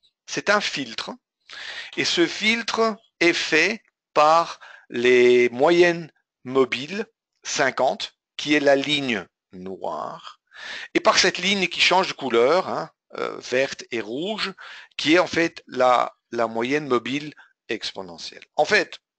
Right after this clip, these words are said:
quand l'une passe à travers l'autre, vous avez la couleur qui change. Et cette couleur, pour moi, elle n'a qu'un but, c'est quand l'arrière, quand mon filtre,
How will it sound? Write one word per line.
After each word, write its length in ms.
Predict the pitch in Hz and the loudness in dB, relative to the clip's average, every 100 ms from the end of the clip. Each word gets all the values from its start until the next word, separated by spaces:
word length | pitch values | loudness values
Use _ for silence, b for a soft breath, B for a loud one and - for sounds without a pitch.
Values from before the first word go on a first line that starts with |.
| _ | _
quand 720 | - 127 120 113 113 107 - - | 0 2 2 0 -2 -6 -8 -8
l'une 320 | 139 190 175 | -2 -2 -2
passe 500 | - 139 135 - - | 2 4 4 0 -8
à 160 | - - | -12 -10
travers 360 | - 110 120 | -6 -2 0
l'autre, 340 | 156 220 233 - | 2 2 0 -10
vous 220 | 117 123 | -10 0
avez 540 | 127 127 143 156 165 B B _ - | 2 2 2 0 -2 B B _ -4
la 160 | 123 127 | -2 -2
couleur 640 | - 139 131 139 131 - | -4 -2 2 2 0 -4
qui 140 | - | -8
change. 460 | - - 147 - - _ _ _ B B B B - | -6 -6 -12 -16 -20 _ _ _ B B B B -4
Et 60 | |
cette 220 | 131 156 - | -2 -2 -4
couleur, 500 | 180 185 220 226 - | -2 2 4 2 -2
pour 160 | 160 | -6
moi, 420 | 160 165 175 - - | 0 2 2 0 -4
elle 180 | 139 139 | -4 -2
n'a 140 | 135 | -2
qu'un 540 | - 127 - - 175 | 0 -4 -2 2 2
but, 420 | 190 160 - - - _ _ _ _ _ _ _ _ | 2 -4 -8 -10 -12 _ _ _ _ _ _ _ _
c'est 460 | - - 127 131 - B B B B B _ - | -6 0 2 2 -4 B B B B B _ 0
quand 380 | 208 196 131 - _ _ _ _ _ - | 6 6 6 0 _ _ _ _ _ -14
l'arrière, 760 | 147 208 139 139 131 117 95 - | 0 2 2 4 4 2 -2 -4
quand 260 | 151 160 156 | -2 0 -2
mon 260 | 143 175 185 | 0 2 2
filtre, 640 | - 165 151 127 - | -2 -4 -4 -6 -8